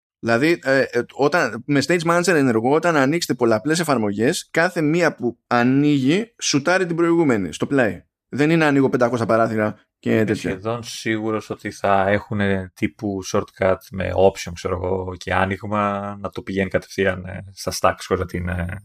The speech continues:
Speaker 2: ξέρεις, χωρίς να πειράξει την κεντρική εφαρμογή. Κάτι θα κάνουν εκεί, δεν, ε,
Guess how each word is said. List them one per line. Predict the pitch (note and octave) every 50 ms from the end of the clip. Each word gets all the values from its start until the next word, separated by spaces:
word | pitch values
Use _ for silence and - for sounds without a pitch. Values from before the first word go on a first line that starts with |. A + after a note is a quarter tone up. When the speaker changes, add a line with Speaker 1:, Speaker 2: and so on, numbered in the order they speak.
| A2+
Speaker 2:
ξέρεις, | - - G2 F2 F2+ - - _ _ _ _ _ - - - -
χωρίς | - G2 F#2
να | F#2+
πειράξει | - G#2 F#2+ F#2 - -
την | G2
κεντρική | F#2+ F#2+ F#2+ F#2+ F2+ - F2+
εφαρμογή. | E2+ - G2 F#2 F2+ F2 F#2 F#2 F2+ - _ _ _ _ _ _ _ _ _ _
Κάτι | - A2 G#2+ -
θα | - F2
κάνουν | - F#2+ F2 F2 E2+
εκεί, | - - G#2
δεν, | F2 F#2+ F#2 F2+
ε, | F2+ F2 F2+ F2+ F#2+